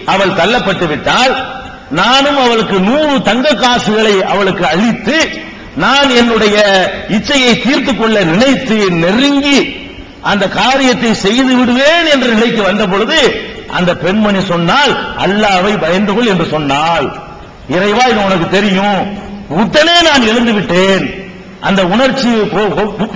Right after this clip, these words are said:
கொப்பளித்துக் கொண்டிருக்கிற அந்த நேரத்துல, 'அல்லாவை பயந்து கொள்' என்ற அந்த வார்த்தை என்னை அப்படியே புரட்டி போட்டு விட்டது. இறைவா,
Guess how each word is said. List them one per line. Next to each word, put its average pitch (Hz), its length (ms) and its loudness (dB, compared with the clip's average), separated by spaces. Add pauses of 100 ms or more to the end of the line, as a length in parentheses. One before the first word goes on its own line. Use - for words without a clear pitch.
கொப்பளித்துக் 277 460 -2
கொண்டிருக்கிற 220 400 0
அந்த 185 180 0
நேரத்துல, 202 440 0 (720)
'அல்லாவை 269 720 2
பயந்து 285 420 2
கொள்' 269 280 2
என்ற 233 180 2
அந்த 220 200 2
வார்த்தை 233 640 0 (580)
என்னை 226 240 0
அப்படியே 254 340 -2 (200)
புரட்டி 330 320 0
போட்டு 262 260 0
விட்டது. 208 340 0
இறைவா, 202 340 2